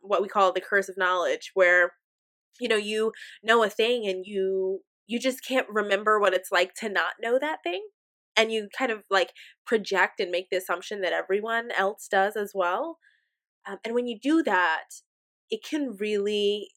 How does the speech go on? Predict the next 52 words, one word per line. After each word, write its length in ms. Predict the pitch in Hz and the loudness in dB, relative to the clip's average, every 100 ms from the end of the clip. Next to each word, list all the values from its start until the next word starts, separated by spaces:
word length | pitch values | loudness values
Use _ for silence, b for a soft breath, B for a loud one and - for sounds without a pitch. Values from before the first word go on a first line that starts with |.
| - | -6
um, 220 | 180 165 - | -4 -4 -4
cause 300 | - 233 - | 0 0 0
friction 500 | 208 202 - 302 302 | -6 -6 -4 -4 -2
in 200 | 202 190 | -4 0
ways 300 | 190 202 202 | 0 -2 -2
that 180 | - 202 | -6 -6
you 80 | |
might 160 | 202 208 | -10 -10
not 140 | 254 | -8
even 180 | 247 214 | -8 -6
be 80 | 190 | 0
aware 360 | 175 165 160 156 | 0 2 0 0
of. 180 | 71 - _ _ _ _ _ _ - | -2 -10 _ _ _ _ _ _ -8
And 120 | 247 | -4
so, 480 | - 254 240 233 214 | 4 6 6 4 0
um, 480 | 214 202 196 190 185 _ _ _ _ - | 0 0 0 -6 -12 _ _ _ _ -6
I 40 | 226 | -4
had 160 | 285 | 0
a 60 | 311 | 0
conversation 520 | 262 220 220 220 214 | 0 -4 -2 -4 -4
with 100 | 196 | -4
a 40 | 196 | -4
client 400 | 214 196 190 - | 2 2 2 -2
today, 460 | 190 190 185 185 - | 0 2 4 2 0
and 100 | 202 | -2
I 80 | 190 | -2
thought, 440 | - 202 196 - - - - | 2 4 4 4 -4 -8 -2
"I 60 | 262 190 | -2 0
really 280 | 202 196 | 0 0
have 180 | 185 165 | -2 -6
to 80 | - | -8
share 340 | - - 466 | -10 -4 -2
this, 340 | 262 175 165 190 - 196 | 0 2 0 -4 -14 -10
you 140 | 196 | -4
know, 100 | 190 | -4
with 140 | 214 247 | -4 -6
my 80 | |
community," 320 | 233 196 175 180 | -10 -8 -6 -6
because 320 | 180 202 190 _ b b - | -2 -2 -2 _ b b -6
it, 160 | 208 - _ _ | -4 -4 _ _
the, 180 | 196 208 _ _ 196 | -6 -6 _ _ -12
the 320 | 208 202 202 | -6 -6 -4
thing 160 | 294 277 | -4 -4
that 120 | 247 | -6
she 120 | 214 | -6
said 200 | 220 190 | -6 -4
was 160 | 185 - | -4 -2
so, 420 | 208 196 196 190 | 0 2 0 -2
it, 120 | - - | -6 -6
it 100 | 202 | -4
just, 220 | 202 202 _ - | -4 -6 _ 2
uh, 240 | 247 285 | 6 6